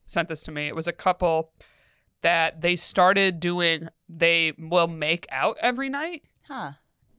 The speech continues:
Speaker 1: And with zero emphasis on anything. And they're married, they've been together a long time. And basically she said, "I realized if we ever really kiss and really are focused on one another in a physical way,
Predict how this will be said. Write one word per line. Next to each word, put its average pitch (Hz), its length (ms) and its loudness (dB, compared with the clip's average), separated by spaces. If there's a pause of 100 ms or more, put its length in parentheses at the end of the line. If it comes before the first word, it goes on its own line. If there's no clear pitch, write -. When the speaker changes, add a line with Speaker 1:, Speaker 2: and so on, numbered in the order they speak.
Speaker 1:
And 170 480 0
with 180 320 0
zero 170 840 4
emphasis 170 800 -4
on 160 140 -2
anything. 147 260 -4
And 156 80 -4
they're 156 100 2
married, 214 360 2
they've 180 80 2
been 175 100 -2
together 202 300 2
a 196 40 6
long 180 200 2
time. 165 340 2 (640)
And 160 500 0
basically 180 360 0
she 156 180 -2
said, 160 320 2
"I 165 100 2
realized 185 560 4 (360)
if 254 160 2
we 240 180 4
ever 190 200 4
really 180 480 2 (120)
kiss - 480 -2
and 170 140 -6
really 175 380 4
are 160 520 4
focused 185 380 0
on 160 80 2
one 151 140 0
another 147 260 -2
in 147 80 -4
a 147 40 -6
physical 160 380 -8
way, 139 320 0